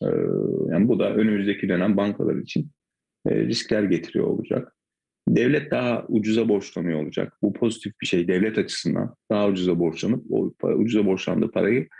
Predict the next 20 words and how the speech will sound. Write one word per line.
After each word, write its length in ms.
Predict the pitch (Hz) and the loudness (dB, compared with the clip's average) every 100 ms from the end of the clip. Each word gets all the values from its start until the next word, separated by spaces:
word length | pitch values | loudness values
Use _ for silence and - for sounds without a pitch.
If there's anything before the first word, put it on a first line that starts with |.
| - - - | -20 -20 -6
harcıyor 440 | 123 127 123 123 | 0 2 2 2
olacak. 380 | 90 76 - - _ _ _ _ _ _ - | 2 -2 -8 -12 _ _ _ _ _ _ -4
Ee, 40 | - - 85 | -2 0 2
bu 380 | 113 117 110 - _ _ - | 4 2 0 -10 _ _ 0
<clears throat> 80 | 156 123 95 92 _ - | 2 2 0 -4 _ -2
ucuza 420 | 104 98 113 110 | 0 2 2 4
borçlandığında 640 | 104 - 95 87 82 80 | 2 0 0 0 2 2
yani 240 | 82 90 92 | 2 2 2
yüzde 200 | 90 98 | 2 0
onun 320 | - 104 110 | 2 0 2
altına 400 | 98 92 101 92 | 0 -2 0 2
borçlanmaya 560 | 90 - 92 90 98 | 0 0 0 2 2
başladığında 580 | 90 87 - 85 85 82 | 0 0 0 0 0 2
beş 140 | 90 92 | 0 0
seneliklerde, 1300 | 87 85 - - - _ - - 85 76 78 101 - _ _ _ _ _ _ - - | -4 -4 -4 -10 -20 _ -2 0 0 0 -2 -4 -8 _ _ _ _ _ _ -20 -6
on 220 | - 92 80 | -2 0 2
seneliklerde 560 | 92 87 - 85 85 | 2 0 0 -2 0
yüzde 200 | 85 80 | 0 0
ona 220 | 85 87 | 2 2
yakınlarda 640 | 90 82 87 80 80 85 | 0 0 -2 0 0 0